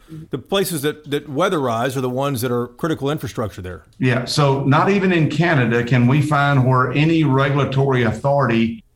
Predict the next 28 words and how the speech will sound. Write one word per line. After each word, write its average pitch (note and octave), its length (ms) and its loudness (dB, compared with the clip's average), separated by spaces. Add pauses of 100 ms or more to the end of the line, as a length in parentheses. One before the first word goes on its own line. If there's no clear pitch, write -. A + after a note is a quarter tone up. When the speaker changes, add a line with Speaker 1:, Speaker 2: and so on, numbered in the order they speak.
(140)
Speaker 2:
mandates C3 680 2
winterization. C3 960 2
And C3 100 4
it's C3+ 140 2
because C3 880 0 (460)
producers D3 640 2
are E3+ 680 0
doing D#3 360 2
everything D3+ 640 2
that B2+ 120 2
they B2 240 0
possibly E3 540 0
can A#2+ 380 2
to B2 100 2
move D3 340 4
their C3+ 240 2
product B2 460 0
to A2+ 80 0
market. G#2+ 480 -2
They're C3+ 100 0
putting C#3+ 380 0
windbreaks D#3 560 0
over C#3+ 260 0
compressors. C3 880 -2 (220)
They're B2 160 2
doing D3+ 240 4
these C3+ 200 2
things. C3 480 2